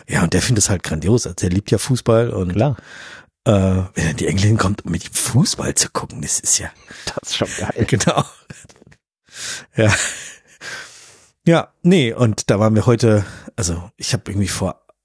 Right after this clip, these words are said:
Speaker 1: einer Woche oder so, hab ich durch Zufall gesehen, dass es, also die, die Karten sind ausverkauft gewesen seit, seit Wochen. Derby natürlich, ähm, ist, ist dann ausverkauft.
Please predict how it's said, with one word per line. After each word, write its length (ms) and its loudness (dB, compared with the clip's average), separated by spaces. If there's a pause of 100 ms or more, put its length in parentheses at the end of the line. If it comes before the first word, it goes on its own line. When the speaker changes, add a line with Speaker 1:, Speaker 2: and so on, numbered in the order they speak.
Speaker 1:
einer 200 -2
Woche 180 0
oder 120 4
so, 100 -2
hab 60 -6
ich 80 -14
durch 220 -10
Zufall 440 2
gesehen, 420 0
dass 180 -2
es, 180 -6 (420)
also 220 -2 (840)
die, 240 0
die 100 -2
Karten 340 2
sind 220 0
ausverkauft 560 0
gewesen 340 2
seit, 200 2 (200)
seit 220 -6
Wochen. 560 0
Derby 300 4
natürlich, 640 0
ähm, 420 0 (180)
ist, 240 -8
ist 200 -10
dann 420 -6
ausverkauft. 640 0